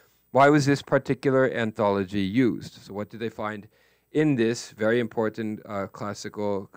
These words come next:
anthology of poetry? Um, what did they find in it that related to their own lives in the Edo period, and why did they use that as the basis for building their own poetic t-, new tradition? Number thirteen, the fifth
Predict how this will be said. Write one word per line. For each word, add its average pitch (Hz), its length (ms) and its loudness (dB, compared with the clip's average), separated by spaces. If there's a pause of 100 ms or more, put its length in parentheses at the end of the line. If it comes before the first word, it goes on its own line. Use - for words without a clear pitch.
(100)
anthology 98 600 -10
of 92 120 -14
poetry? 104 480 -8 (800)
Um, 98 360 -4
what 113 100 -2
did 110 80 -4
they 113 80 -2
find 110 300 -4
in 139 160 -4
it 147 140 -2
that 110 100 -6
related 101 400 -6
to 113 100 -14
their 95 180 -12
own 98 380 -10
lives 95 380 -10
in 101 120 -12
the 95 160 -8
Edo 107 160 -2
period, 110 280 -2
and 95 100 -8
why 92 140 -2
did 90 120 -6
they 92 220 -10
use 101 220 -6
that 101 180 -6
as 113 160 -4
the 113 100 -6
basis 98 440 -8
for 95 340 -14 (300)
building 104 320 0
their 95 160 2
own 98 300 -2 (100)
poetic 98 360 -6 (160)
t-, - 80 -20 (120)
new 113 200 -4
tradition? 107 540 -4 (800)
Number 117 160 -2
thirteen, 147 500 0 (340)
the 143 80 4
fifth 175 440 4